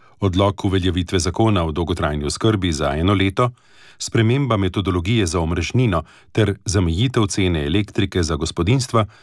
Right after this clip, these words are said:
in za poslovne odjemalce. Predsednik združenja Menedžer Iztok Seljak je politiko pozval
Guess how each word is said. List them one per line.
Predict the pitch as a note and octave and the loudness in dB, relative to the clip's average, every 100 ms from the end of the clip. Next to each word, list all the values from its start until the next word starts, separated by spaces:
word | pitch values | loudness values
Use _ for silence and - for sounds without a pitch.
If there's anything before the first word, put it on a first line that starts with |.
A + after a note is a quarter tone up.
| - - | -14 0
in | A2+ | 0
za | F#2 E2 | 2 0
poslovne | - - G2 F2 D#2+ | -2 -2 0 2 0
odjemalce. | D2+ E2+ C#2+ B1+ - D2+ - _ _ _ _ _ _ - - - - | 0 0 -2 -4 -6 -8 -10 _ _ _ _ _ _ -20 -20 -20 -2
Predsednik | A#2 A2 D3+ D3 A2 | 0 2 2 2 0
združenja | G#2 A2+ A#2+ G2+ | 0 2 2 2
Menedžer | G2 F#2 F#2 A#2 B2+ - | 2 0 2 0 0 -2
Iztok | G#2+ F2 - D#2 | -4 -4 -4 -4
Seljak | - E2+ F#2+ B2+ - - | -2 0 2 0 -4 -8
je | G2 F2 | -2 -2
politiko | D2+ G2+ B2+ A#2+ A2+ | 0 0 0 0 -2
pozval | G2+ E2+ F2+ F2+ | 0 0 2 2